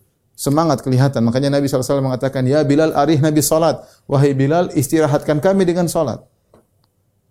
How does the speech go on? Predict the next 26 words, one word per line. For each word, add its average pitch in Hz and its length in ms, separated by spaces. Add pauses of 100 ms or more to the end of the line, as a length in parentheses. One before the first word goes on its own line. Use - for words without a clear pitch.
Eh, 107 200
Rasulullah 185 320
menikmati 175 480
sholat 170 240
tersebut. 160 480 (160)
Merasa 135 400
istirahat, 151 400
merasa 147 240
keten-, 143 320
ketenangan. 143 560 (400)
Makanya 147 160
Rasulullah 143 320
sallallahu 139 160
alaihi 143 160
wasallam 139 80
mengatakan, - 80
"Wa 135 80
ju'ilat 165 480
qurratu 165 480
aini 185 320
fi 196 80
sholat." 180 400 (320)
Allah 151 240
menjadikan 143 400
kebahagiaan, 131 800
kebahagiaanku 120 760